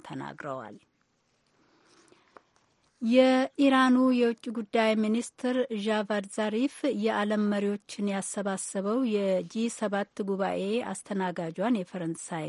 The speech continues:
ከተማ መጎብኘታቸው አላስገረመኝም ሲሉ ነው የዩናይትድ ስቴትሱ ፕሬዚደንት ዶናልድ ትራምፕ የተናገሩት። ሚስተር ትራምፕ ፈረንሳዊዋ ቢያትሪዝ ከተማ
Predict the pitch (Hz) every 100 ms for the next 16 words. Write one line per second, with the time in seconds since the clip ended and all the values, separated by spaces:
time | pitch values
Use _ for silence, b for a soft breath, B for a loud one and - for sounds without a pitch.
0 | 156 165 - 170 156 151 170 185 180 180
1 | 180 202 202 - 277 311 B B B B
2 | B 240 240 233 - 208 214 202 196 196
3 | 196 196 208 262 254 - - 247 254 233
4 | 151 131 143 151 156 156 151 - 170 -
5 | 190 185 - 208 - 214 208 202 220 220
6 | 214 214 208 - - 269 196 - 143 135
7 | - 139 143 127 - b b b b b
8 | - - 185 202 - 170 202 294 - -
9 | 214 180 170 190 170 175 185 220 175 196
10 | 214 - - 151 - 165 170 165